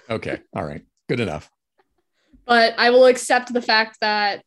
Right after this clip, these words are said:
Speaker 2: I bring rain wherever I go. Not everywhere, because this year we had well, it rained
Speaker 1: Oh,
Speaker 2: at
Speaker 1: you're a ray of
Speaker 2: Sunset.
Speaker 1: sunshine. You're a, you're a ray of
Speaker 2: <laughs>
Speaker 1: sunshine
Speaker 2: I was like,
Speaker 1: everywhere.
Speaker 2: "Well, it rained at Sunset." And did it rain at G P three R? I think it did.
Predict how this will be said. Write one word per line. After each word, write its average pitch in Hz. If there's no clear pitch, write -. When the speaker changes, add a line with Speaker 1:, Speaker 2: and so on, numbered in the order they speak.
Speaker 2:
I 202
bring 202
rain 190
wherever -
I 80
go. -
Not 381
everywhere, 269
because 233
this 269
year 262
we 240
had 226
well, 240
it 233
rained 220
Speaker 1:
Oh, 120
Speaker 2:
at 104
Speaker 1:
you're 113
a 104
ray 104
of 95
Speaker 2:
Sunset. 101
Speaker 1:
sunshine. 69
You're 131
a, 104
you're 123
a 107
ray 294
of 311
Speaker 2:
<laughs> -
Speaker 1:
sunshine -
Speaker 2:
I 320
was 320
like, 370
Speaker 1:
everywhere. 349
Speaker 2:
"Well, 320
it 320
rained 311
at 269
Sunset." 233
And 220
did 269
it 233
rain 262
at 247
G 269
P 269
three 269
R? 240
I 262
think 254
it 220
did. 214